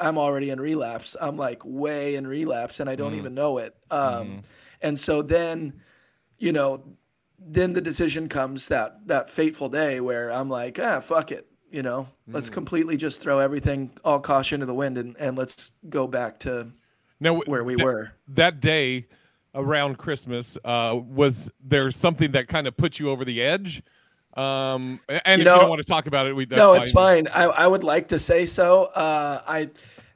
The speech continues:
Speaker 1: I mean, I think the decision making in the moment is, is so poor that I don't think there's any one thing that you can call out. I think it was just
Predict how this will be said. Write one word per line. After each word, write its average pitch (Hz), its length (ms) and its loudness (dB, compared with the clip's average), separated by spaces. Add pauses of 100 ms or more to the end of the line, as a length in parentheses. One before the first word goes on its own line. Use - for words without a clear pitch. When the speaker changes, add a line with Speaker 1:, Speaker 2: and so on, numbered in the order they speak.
(120)
Speaker 1:
I 160 80 0
mean, 160 480 -6 (240)
I 196 100 -2
think - 380 -4 (760)
the 175 100 -8
decision 175 420 -4
making 175 300 -2
in 165 80 -4
the 151 80 -6
moment 160 420 -6
is, 143 380 -8
is - 180 -6
so 151 180 -2
poor 156 460 -2
that 131 260 -2
I 139 80 -4
don't 160 240 -4
think 160 180 -6
there's 143 180 -8
any 156 120 -6
one 151 240 -6
thing 147 220 -6
that 143 120 -6
you 139 100 -8
can 160 120 -12
call 139 240 0
out. 147 300 2
I 147 80 0
think 147 160 -4
it 143 60 -6
was 139 180 -6
just - 400 -8